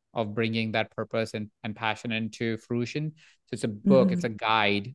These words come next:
Speaker 1: for passion, purpose, and practicality. So, uh, my invitation is for anyone that is listening to this podcast and is curious about that. I, I
Speaker 2: Mm-hmm.
Speaker 1: think we've sent the link over to you. If you could just post it in the show notes,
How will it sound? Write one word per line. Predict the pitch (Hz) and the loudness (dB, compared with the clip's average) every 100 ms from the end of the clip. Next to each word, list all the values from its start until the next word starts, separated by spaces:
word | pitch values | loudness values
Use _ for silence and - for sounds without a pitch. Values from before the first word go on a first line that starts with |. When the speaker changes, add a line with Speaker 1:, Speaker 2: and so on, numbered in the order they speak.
| - | -8
Speaker 1:
for | - 104 104 101 101 | -4 -2 0 -2 -6
passion, | - 131 127 131 117 | -4 -4 -2 -6 -6
purpose, | 117 107 113 | -6 -6 -8
and | 110 | -8
practicality. | 107 104 107 110 110 107 113 | -6 -8 -8 -10 -10 -10 -12
So, | 113 117 107 104 _ _ _ - | -6 -2 0 -2 _ _ _ -8
uh, | 104 | -4
my | 104 113 | 0 0
invitation | 107 107 117 117 - 151 - - | -2 0 0 2 0 -4 -4 -2
is | 107 104 101 - | 0 0 -2 -2
for | 110 | 0
anyone | 113 113 117 120 | 2 2 2 0
that | 104 | -2
is | 107 | -6
listening | 107 117 | -6 -6
to | 104 | -4
this | 104 104 - | -4 -4 -4
podcast | 107 104 - 117 139 | -6 -4 -2 -2 -2
and | 113 104 104 | -4 -4 -4
is | 95 101 | -8 -10
curious | - 127 117 117 - | -8 -4 -2 -4 -6
about | 98 104 104 | -4 -4 -2
that. | 101 113 165 _ _ _ _ - | -2 -2 -4 _ _ _ _ -4
I, | 110 | 0
I | |
Speaker 2:
Mm-hmm. | 185 101 90 | 2 2 0
Speaker 1:
think | 113 | -2
we've | 104 | -4
sent | - 110 104 | -2 0 0
the | 101 | 0
link | 107 101 | 0 0
over | 104 101 104 | 0 0 -2
to | - 92 | -6 -8
you. | 101 127 135 | -2 0 0
If | 117 - | -2 -6
you | |
could | 107 | -10
just | 104 - | -12 -8
post | 123 117 113 | -8 -6 -6
it | |
in | |
the | 101 | -6
show | - 170 175 | 0 2 4
notes, | 165 156 - | 2 0 -6